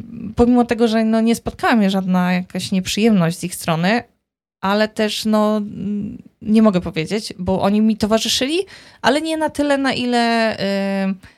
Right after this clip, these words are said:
ja bym, nawet nie miałam wobec nich oczekiwań. W sensie oni byli, byli poinformowani o tym, ale, ym, no, też nie mogłabym powiedzieć, że,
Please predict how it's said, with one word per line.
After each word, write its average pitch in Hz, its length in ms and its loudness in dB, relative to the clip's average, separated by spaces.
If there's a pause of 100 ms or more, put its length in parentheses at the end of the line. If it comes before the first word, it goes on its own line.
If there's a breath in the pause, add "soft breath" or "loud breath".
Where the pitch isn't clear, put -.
(460 soft breath)
ja 208 240 2
bym, 208 400 -2
nawet 302 240 0
nie 403 60 2
miałam 427 380 2
wobec 175 340 -2
nich 165 160 -8
oczekiwań. 151 680 -8 (140)
W - 40 -16
sensie 277 240 -4
oni 330 160 -4
byli, 302 280 -4
byli 269 200 0
poinformowani 226 760 0
o 208 140 -2
tym, 208 320 -2
ale, 185 520 0 (840 loud breath)
ym, 180 360 2 (380 loud breath)
no, 214 80 4
też 277 180 4
nie 262 100 4
mogłabym 240 320 4
powiedzieć, 226 500 -2
że, 196 760 2